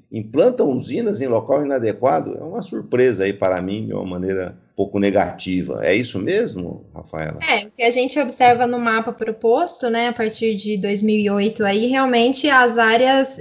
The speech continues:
Speaker 2: inadequadas, né, a maior parte inadequada aí estaria mais pro litoral do estado de São Paulo, né,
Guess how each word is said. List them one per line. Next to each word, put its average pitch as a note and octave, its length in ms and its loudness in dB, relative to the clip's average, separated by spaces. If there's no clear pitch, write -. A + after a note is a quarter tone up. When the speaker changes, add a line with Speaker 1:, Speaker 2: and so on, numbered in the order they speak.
Speaker 2:
inadequadas, B3+ 960 4
né, A3+ 220 0
a A3+ 60 2
maior G#3+ 440 0
parte G#3+ 320 -2
inadequada G#3 640 0
aí G3 160 -2
estaria B3 400 2
mais A#3+ 240 2
pro C#4 160 -4
litoral C#4 560 2
do C4 80 -4
estado A#3+ 320 0
de A3+ 80 -10
São D4 200 -6
Paulo, G3+ 460 0
né, G3+ 280 -2